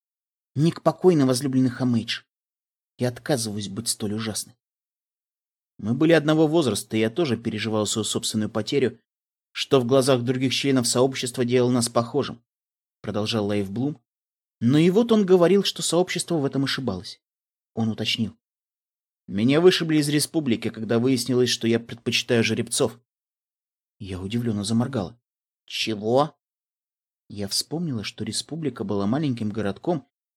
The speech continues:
который уничтожили рейдеры из домика Флаттершай. Кучка чудаков на вроде культа. Странные, но неплохие ребята, если верить крестоносцам пустоши. Они вышибли тебя только из-за этого?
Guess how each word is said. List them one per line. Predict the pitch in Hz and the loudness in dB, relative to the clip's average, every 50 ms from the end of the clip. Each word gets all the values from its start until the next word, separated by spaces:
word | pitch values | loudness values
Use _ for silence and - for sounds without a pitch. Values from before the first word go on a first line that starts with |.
| _ _ _ _ _ _ _ | _ _ _ _ _ _ _
который | - 104 101 - 151 160 165 175 - - | -10 -10 -8 -6 -6 -4 -4 -4 -2 -2
уничтожили | 131 127 123 117 - - 160 147 131 131 131 | -2 -2 -2 -2 -2 -2 -4 -2 0 2 2
рейдеры | 117 107 107 113 123 135 151 156 156 | 2 2 2 0 0 0 -2 -2 -4
из | - - 131 120 117 | -4 -4 -4 -4 -2
домика | 117 123 117 131 139 - 135 | 0 2 2 2 0 -2 -4
Флаттершай. | 127 - 147 139 160 - - - 131 95 - - _ _ _ _ _ _ _ _ _ _ _ _ _ | -6 -6 -6 -6 -4 -4 -4 -4 -4 -6 -8 -10 _ _ _ _ _ _ _ _ _ _ _ _ _
Кучка | - - 220 226 - - - 233 | -8 -6 -4 -4 -4 -4 -6 -6
чудаков | - - 117 113 110 107 - - 208 214 208 - _ _ _ _ _ _ _ - | -4 -4 -4 -4 -4 -6 -4 -2 -2 -2 -2 -6 _ _ _ _ _ _ _ -6
на | 113 110 113 | -2 0 0
вроде | 120 147 170 175 170 185 | 0 0 0 -2 -2 -4
культа. | - - 220 160 - - 87 - _ _ _ _ _ _ | -4 -4 -4 -4 -4 -8 -12 -14 _ _ _ _ _ _
Странные, | - - - - 139 131 139 135 135 147 156 156 | -4 -2 0 0 2 2 4 4 4 4 4 4
но | 165 | 2
неплохие | 170 170 - - 170 - - 190 190 | 2 0 -2 -4 -6 -4 0 0 2
ребята, | 185 208 196 247 214 - - 101 - _ _ _ _ _ _ _ _ _ _ - | 2 2 2 2 0 0 -2 -8 -16 _ _ _ _ _ _ _ _ _ _ -6
если | - 117 117 117 131 | -4 -4 -4 -4 -4
верить | 127 135 131 123 - | -2 -2 -4 -4 -4
крестоносцам | - 131 123 - 139 139 139 120 - - 156 | -6 -6 -4 -2 -2 -2 0 0 -2 -4 -6
пустоши. | - - 143 - - 95 - - - _ _ _ _ _ _ _ _ _ _ _ _ _ _ _ _ _ _ _ _ _ | -6 -6 -8 -10 -10 -10 -12 -12 -14 _ _ _ _ _ _ _ _ _ _ _ _ _ _ _ _ _ _ _ _ _
Они | - - 98 113 117 123 | -10 -6 -2 -2 0 0
вышибли | 117 107 135 147 139 - 131 110 113 | -2 -2 -2 -2 -2 -2 -2 -4 -6
тебя | 110 - - 117 139 135 | -8 -8 -4 -2 -2 0
только | - 156 151 135 - 139 131 | 0 0 -2 -2 -2 -2 -2
из-за | 107 98 107 104 | -2 -2 0 0
этого? | 107 120 - - 226 202 - - | 0 0 2 0 0 0 -2 -6